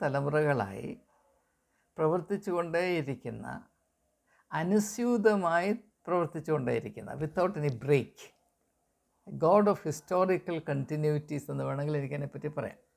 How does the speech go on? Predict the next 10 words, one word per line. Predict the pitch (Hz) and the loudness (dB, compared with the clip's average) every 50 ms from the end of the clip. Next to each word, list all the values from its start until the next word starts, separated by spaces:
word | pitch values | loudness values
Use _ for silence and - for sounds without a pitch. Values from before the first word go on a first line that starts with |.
| _ _ _ _ _ _ _ _ _ _ _ _ _ _ - | _ _ _ _ _ _ _ _ _ _ _ _ _ _ -6
A | 143 131 | -4 2
God | 131 151 147 160 175 | 4 6 6 6 6
of | 202 196 - | 4 0 0
historical | - 139 - - _ - 160 151 156 170 160 165 185 202 247 | -2 -6 -6 -6 _ 2 4 4 4 4 0 -4 -4 -6 -6
continuities, | 240 - 139 120 - 127 123 123 123 120 120 - - - 110 104 - - _ _ _ _ _ _ _ _ _ _ _ - - | -4 -4 -6 -4 -4 -4 -4 -4 -4 -4 -4 -6 -8 -14 -14 -14 -14 -20 _ _ _ _ _ _ _ _ _ _ _ -8 -2
ചരിത്രപരമായി | 156 151 156 190 190 - _ _ - 214 220 208 196 196 180 185 175 165 160 165 180 180 - - | 0 2 2 0 -2 -4 _ _ 0 2 2 4 4 4 4 4 2 2 0 0 0 -4 -6 -4
തുടർച്ചയുള്ള | - 151 135 147 156 147 151 _ - - - 175 156 143 139 135 143 165 - - - _ _ _ _ _ - | -4 -2 2 2 0 0 -2 _ -8 -2 0 2 4 4 4 4 4 2 2 2 -4 _ _ _ _ _ -4
പ്രവർത്തന | 139 139 135 143 151 147 147 - 143 139 139 139 | -2 0 2 2 2 0 0 -4 -4 -2 -2 -4
സ്വഭാവമുള്ള | - - - - - - 123 123 123 120 127 139 143 147 143 | -4 -4 -10 -10 -8 -2 0 0 0 0 -2 -6 -8 -8 -6
ദൈവം. | 135 123 117 104 101 | -6 -6 -6 -8 -10